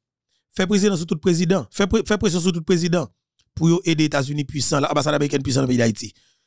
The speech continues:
Nèg sa yo, majorité dans yo aujourd'hui, hein, sanctionné. Par qui est-ce ? Par les États-Unis d'Amérique. M'a regardé pour moi, ambassadeur américain dans la coupe d'Haïti actuellement là. Monsieur font déclaration, me tend des déclarations, hein.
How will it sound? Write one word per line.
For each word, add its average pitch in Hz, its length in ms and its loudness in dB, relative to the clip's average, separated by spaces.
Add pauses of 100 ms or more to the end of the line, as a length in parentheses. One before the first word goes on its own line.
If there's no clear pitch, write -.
(160)
Nèg 147 140 0
sa 143 180 0
yo, 160 280 -4
majorité 147 360 0
dans 135 80 2
yo 131 80 6
aujourd'hui, 123 340 4
hein, 131 140 0 (120)
sanctionné. - 760 -2 (440)
Par 131 180 0
qui 131 140 -2
est-ce ? 110 200 -2
Par 123 240 0
les 117 400 4
États-Unis 120 380 0
d'Amérique. 101 420 -4 (560)
M'a 180 60 2
regardé 240 220 0
pour 208 140 2
moi, 220 260 2
ambassadeur 170 500 2
américain 147 540 -2 (460)
dans - 60 -2
la 139 100 2
coupe 139 160 -2
d'Haïti 131 340 0
actuellement 123 280 0
là. 143 220 0 (1800)
Monsieur 220 140 0
font 254 100 -2
déclaration, 196 460 0
me 185 60 0
tend 190 120 0
des 165 100 2
déclarations, 143 520 0
hein. 151 120 -4